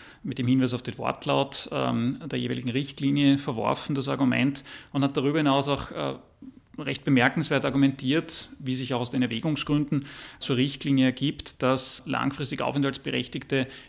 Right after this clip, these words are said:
in ihrer Stellung Staatsbürgern angenähert sind und so wie ein Staatsbürger jetzt nach europäischem Verständnis, selbst, äh, wenn er jetzt ein schweres Verbrechen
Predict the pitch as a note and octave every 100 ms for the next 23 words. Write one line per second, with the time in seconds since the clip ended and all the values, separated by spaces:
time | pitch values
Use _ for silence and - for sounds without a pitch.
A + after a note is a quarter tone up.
0 | C3+ C3 C#3 C#3 A#2 B2 B2+ C3+ - -
1 | A2 A#2+ - - C3 B2+ B2+ C3 B2 -
2 | - A2+ B2+ B2+ A2+ F#2+ A2 - - C3+
3 | F#3+ - - - C3 C3+ - - - C3
4 | C3 B2 A2 B2 - C#3 C#3 B2 B2 -
5 | - - A#2+ - A#2 A#2+ B2 B2 B2+ C3
6 | C3 A#2+ C3+ B2 - - - - - -
7 | - - - B2+ A#2 A2+ A2+ A2 A#2 -
8 | A#2 A#2 - - A#2+ - C3+